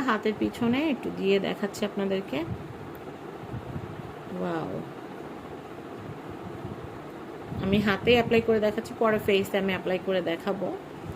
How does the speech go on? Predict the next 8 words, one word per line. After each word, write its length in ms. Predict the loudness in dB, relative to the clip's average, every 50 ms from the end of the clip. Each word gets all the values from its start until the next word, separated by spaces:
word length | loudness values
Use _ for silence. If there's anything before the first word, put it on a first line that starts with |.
| -8 -10 -10 -10 -10 -10 -10 -10 -8 -4 -4
ওয়াও, 260 | -2 -2 -2 -4 -4 -4 -6 -6 -8 -10 -12 -12 -12 -12 -12 -12 -12 -2
খুবই 320 | 0 2 2 4 2 2 2 2 -2
সুন্দর, 240 | -4 -4 -4 -6 -4 -6
দেখেন 220 | -6 -4 -2 -2 -2 0 2 2 2
একদম 260 | 2 2 2 2 2 4 2
অ্যাবজর্ব 380 | 2 2 2 4 4 4 4 4 4
হয়ে 120 | 4 4 2
গেছে। 220 | -2 -6 -6 -8